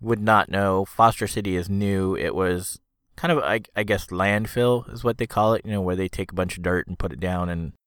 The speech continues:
make an area. And it must have been made in, like, the mid or late sixties.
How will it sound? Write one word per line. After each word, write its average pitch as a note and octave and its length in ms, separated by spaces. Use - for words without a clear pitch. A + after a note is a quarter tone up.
make F#2 240
an F2 160
area. E2+ 480
And C3 120
it D#3+ 40
must F3 240
have E3 100
been G#2+ 160
made A2 380
in, F#2+ 220
like, F2+ 240
the F#2 80
mid G2+ 280
or F#2 220
late F2 260
sixties. - 720